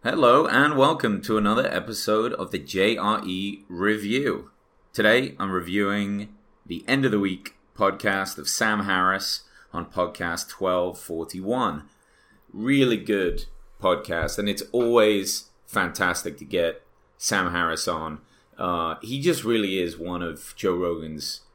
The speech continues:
most fascinating guests. He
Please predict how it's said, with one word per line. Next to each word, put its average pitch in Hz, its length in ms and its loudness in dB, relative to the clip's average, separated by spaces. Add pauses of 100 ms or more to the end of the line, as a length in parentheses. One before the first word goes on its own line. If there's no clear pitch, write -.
most 92 360 -6
fascinating 82 640 -4
guests. 78 520 -4 (340)
He 92 560 -8